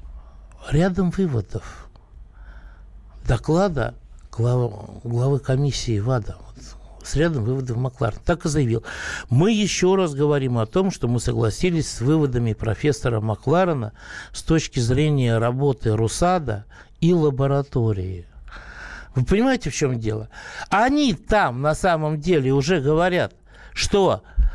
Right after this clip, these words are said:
доклад фигня, да, что Макларен, ну, туфту угнал, спортсменов оправдывает, а наш вице-премьер правительства,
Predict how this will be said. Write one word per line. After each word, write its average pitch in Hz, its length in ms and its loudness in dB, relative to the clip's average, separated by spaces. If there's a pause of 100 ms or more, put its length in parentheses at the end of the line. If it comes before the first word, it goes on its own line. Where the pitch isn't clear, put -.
(680)
доклад 202 720 2 (460)
фигня, 190 720 2 (760)
да, 202 380 2
что 196 240 0
Макларен, 214 800 2 (1000)
ну, 214 220 4
туфту - 500 0
угнал, 170 540 2 (1080)
спортсменов 240 840 2
оправдывает, 196 640 0 (180)
а 240 140 4
наш 254 340 0
вице-премьер 165 800 0
правительства, 185 1080 0